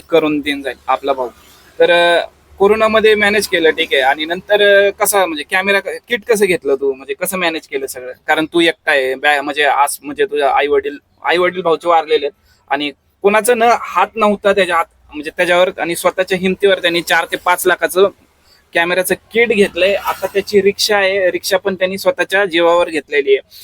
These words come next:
अजून भाऊ किती महिन्याला, त्यांनी मगाशी दाखवलं, तीस हजार रुपये तो भाऊ भरते-, भरतोय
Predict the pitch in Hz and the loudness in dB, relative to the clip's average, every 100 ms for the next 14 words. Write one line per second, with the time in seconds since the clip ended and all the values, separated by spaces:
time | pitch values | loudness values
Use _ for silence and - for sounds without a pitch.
0 | - _ - 143 160 165 151 165 190 - | -20 _ -4 -2 -2 0 2 4 2 0
1 | 214 254 247 220 143 151 180 202 196 196 | -6 0 2 2 0 0 0 2 2 2
2 | 196 - - 190 196 196 202 185 180 190 | 2 -2 -8 -4 0 0 0 0 2 2
3 | 156 160 _ _ _ 240 - 190 208 208 | 2 0 _ _ _ -4 0 2 4 2
4 | 208 208 208 165 190 175 170 - 165 151 | 2 0 2 2 2 2 -2 0 0 0
5 | - 175 190 - 190 | -2 0 0 2 0